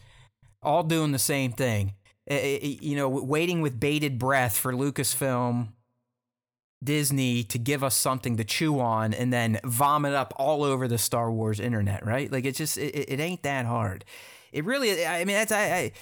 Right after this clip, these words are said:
you almost do have to wonder how much the suits have gotten involved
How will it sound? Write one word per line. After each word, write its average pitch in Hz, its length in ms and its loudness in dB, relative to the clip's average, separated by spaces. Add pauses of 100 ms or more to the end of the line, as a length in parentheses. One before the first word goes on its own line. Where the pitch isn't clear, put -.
(180)
you 160 120 -2
almost 226 320 -2
do 196 200 0
have 147 240 0
to 147 80 -2
wonder 139 380 0
how 151 200 0
much 185 320 -2
the 135 80 -2
suits - 640 -2
have 120 200 -4
gotten 135 320 0
involved 107 680 0